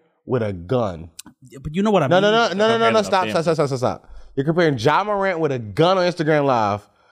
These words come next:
Speaker 1: to Zion being a horny, nasty bad man, as the league are gonna treat both of them bad.
Speaker 2: The reason I'm comparing both of them is not even just the, the thing. It's like the whole narrative that I saw outside of what's going on with Zion is the idea that these two people are supposed to be, quote unquote, the faces of the league.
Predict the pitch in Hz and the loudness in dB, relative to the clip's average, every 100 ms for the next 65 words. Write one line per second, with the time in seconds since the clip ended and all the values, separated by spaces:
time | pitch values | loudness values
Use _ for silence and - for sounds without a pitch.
0 | _ _ - 131 110 139 151 147 139 139 | _ _ -14 -10 -2 0 0 -2 -4 -6
1 | 123 135 127 123 - 117 110 117 107 95 | -4 -4 -2 -4 -4 -4 -2 0 -2 -4
2 | 92 92 113 113 110 101 123 127 143 131 | -8 -8 -6 -4 -6 -4 0 2 2 0
3 | 127 110 - 139 110 123 139 123 113 127 | -2 -4 -6 -4 -2 0 2 2 2 2
4 | 160 - - - 156 175 226 240 226 220 | 2 -2 -12 -6 0 2 2 0 0 0
5 | 170 180 151 160 156 180 151 143 185 170 | 2 2 2 2 2 0 0 0 0 0
6 | 151 143 131 127 123 127 123 110 131 143 | 0 0 -2 -4 -6 -8 -12 -8 -4 -4
7 | 156 143 151 165 131 156 151 208 247 180 | -4 -6 -4 -4 -2 -4 0 0 0 2
8 | 160 139 117 123 120 - 135 104 120 151 | 2 0 -2 -6 -8 -8 -10 -8 -6 -6
9 | 151 160 143 135 127 113 131 131 120 113 | -4 -4 -4 -6 -8 -6 -6 -4 -6 -8
10 | 117 110 98 101 131 139 127 127 147 131 | -8 -10 -14 -16 -10 -8 -8 -6 -6 -4
11 | 120 107 - - _ 139 170 - 175 170 | -8 -10 -18 -20 _ -6 -6 -4 -6 -4
12 | 160 143 139 139 131 143 131 123 139 131 | -2 -4 -4 -6 -6 -6 -8 -4 -4 -4
13 | 139 120 120 - 127 120 117 104 101 101 | -6 -8 -10 -8 -8 -8 -12 -12 -16 -18